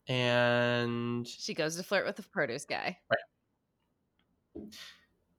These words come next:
Speaker 1: We go back to the
Speaker 2: "Then
Speaker 1: big
Speaker 2: I'm coming
Speaker 1: study.
Speaker 2: home and I'm gonna watch some gay porn. Happy Valentine's Day to me."
Speaker 1: Honestly, what a goal.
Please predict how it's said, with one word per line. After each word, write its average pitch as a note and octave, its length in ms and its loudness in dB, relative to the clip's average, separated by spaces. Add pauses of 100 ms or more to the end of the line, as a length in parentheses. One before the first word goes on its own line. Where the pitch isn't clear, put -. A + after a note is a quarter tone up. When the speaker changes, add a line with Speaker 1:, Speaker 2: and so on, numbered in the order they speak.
(120)
Speaker 1:
We C#3 80 4
go D3 100 12
back C#3 300 10
to D3 100 4
the C3 60 8
Speaker 2:
"Then C4+ 120 12
Speaker 1:
big D4 100 12
Speaker 2:
I'm B3+ 40 2
coming B3 300 8
Speaker 1:
study. C#4 120 10
Speaker 2:
home G4+ 200 10
and A#3 100 4
I'm G#3+ 100 2
gonna F#3+ 160 -2
watch A#3+ 260 8
some F4+ 240 -2
gay F4+ 280 8
porn. A#3+ 400 6
Happy G#3 440 4
Valentine's G#4+ 880 8
Day A4+ 60 6 (200)
to A4 220 2
me." F#3+ 460 -2 (500)
Speaker 1:
Honestly, A#3 720 2
what D#3 140 4
a F3+ 40 2
goal. - 380 4